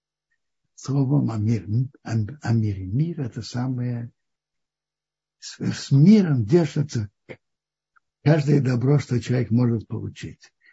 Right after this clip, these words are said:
Благослов-, наша молитва Амида заканчивается тоже шалом, пр-, просьбой о мире. И они наложат моё имя на сынов Израиля, они,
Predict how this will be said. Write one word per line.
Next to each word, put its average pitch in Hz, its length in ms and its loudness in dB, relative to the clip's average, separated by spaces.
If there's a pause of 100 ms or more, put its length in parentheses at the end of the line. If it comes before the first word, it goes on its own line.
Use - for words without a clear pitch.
(120)
Благослов-, 131 600 4 (800)
наша 139 480 2 (180)
молитва 131 640 6
Амида 120 520 4
заканчивается 147 840 -2
тоже 151 320 -8
шалом, 101 420 -10 (520)
пр-, 120 260 2 (220)
просьбой 123 480 2
о 113 80 -6
мире. 95 340 -8 (1000)
И 143 80 8
они 143 200 12
наложат 139 540 6
моё 131 240 0
имя 143 300 2
на 127 100 -6
сынов 127 380 -6
Израиля, 143 640 2
они, 139 400 2